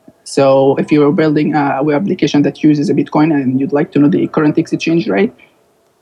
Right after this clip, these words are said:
uh, you're gonna have to choose an A P I,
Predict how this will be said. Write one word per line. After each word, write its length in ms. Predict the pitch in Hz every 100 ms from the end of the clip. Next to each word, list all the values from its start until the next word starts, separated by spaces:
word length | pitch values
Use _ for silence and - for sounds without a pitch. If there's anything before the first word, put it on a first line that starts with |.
| _ _
uh, 560 | 165 160 160 160 160 143 - _ _ _ -
you're 180 | 180
gonna 220 | 185 165 175
have 160 | 185
to 80 | 185
choose 440 | - 196 180 185 -
an 260 | 170 147 -
A 60 | 175
P 100 | 165
I, 180 | 165